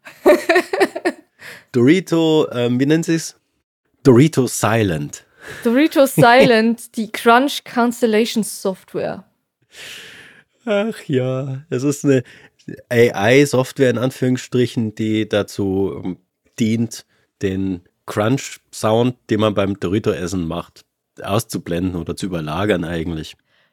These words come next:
Speaker 1: Ja.
Speaker 2: Das ist, also ich würde sagen, so wie ich das gelesen habe, funktioniert das so ähnlich wie die Active Noise Cancelling Sachen bei Kopfhörern, oder? Würdest
Speaker 1: Jein.
Speaker 2: Ist doch so ungefähr. Ja, okay. Mhm.
Speaker 1: Jein.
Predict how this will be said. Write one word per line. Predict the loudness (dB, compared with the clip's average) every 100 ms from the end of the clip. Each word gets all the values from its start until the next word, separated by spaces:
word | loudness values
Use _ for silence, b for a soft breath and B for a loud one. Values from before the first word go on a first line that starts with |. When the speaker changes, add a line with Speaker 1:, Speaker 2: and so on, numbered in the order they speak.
| _
Speaker 1:
Ja. | -12 -12 _ _ _ _
Speaker 2:
Das | -4 -2
ist, | -4 -8 -20 -20 -18 -12 -2
also | 2
ich | 2 6
würde | 6 6
sagen, | 2 2 2
so | 0
wie |
ich | 0
das | -4
gelesen | -4 0 2
habe, | 2 0
funktioniert | -4 -2 2 2 2
das | -2
so | -4 -4
ähnlich | 2 4 4 0 -2
wie | -4
die | -2 -2 -2
Active | -4 -6 -8 -6
Noise | -2 -2 -2
Cancelling | -4 -4 -4 -4
Sachen | -4 -6 -6 -4 -4
bei | -2 -2 -2
Kopfhörern, | -4 -8 -4 -4 -4 -10 _ _ _ _
oder? | -2 0 0 -6 _ _ _ _ _
Würdest | -6 -6 -12 _ _ _ _ _ _ _ _ _ _ _
Speaker 1:
Jein. | -4 0 2 4 2 -2 -6
Speaker 2:
Ist | -4
doch | -4
so | -2 -4
ungefähr. | -4 -8 -8
Ja, | -2 0 0
okay. | -2 -4
Mhm. | 2
Speaker 1:
Jein. | 4 4 2